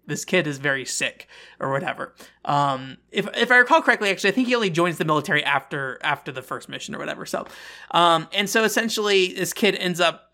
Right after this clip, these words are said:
on these, like, missions <laughs> with, with all these other kids, and then they all, like, get blown <laughs> up and stuff. And it's, like, really depressing. Um, and the story also, like, ends in a really depressing way, too.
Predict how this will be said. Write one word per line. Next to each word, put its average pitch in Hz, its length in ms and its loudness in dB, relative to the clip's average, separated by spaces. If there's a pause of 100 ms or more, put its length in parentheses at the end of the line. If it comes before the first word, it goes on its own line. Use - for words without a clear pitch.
on 165 240 2
these, 156 180 -6
like, 151 240 -2
missions 202 640 2 (160)
<laughs> 311 140 -4
with, - 260 0 (140)
with - 220 0 (100)
all 294 160 4
these - 300 0
other 285 240 4
kids, 233 560 0 (260)
and - 220 2
then 277 180 0
they 269 100 6
all, 262 300 8 (220)
like, 220 240 2
get 247 200 2
blown 226 440 4
<laughs> - 20 -10
up 285 260 4
and - 220 0
stuff. - 600 -2 (460)
And 240 200 6
it's, 226 200 4
like, 233 180 6
really 269 380 4
depressing. 202 600 2 (520)
Um, 233 280 6
and 240 200 4
the 240 60 0
story 294 440 6
also, 220 400 4
like, 160 360 2
ends 180 320 2
in 160 120 4
a 147 80 2
really 147 220 2
depressing 170 320 -4
way, 147 120 0
too. 156 180 0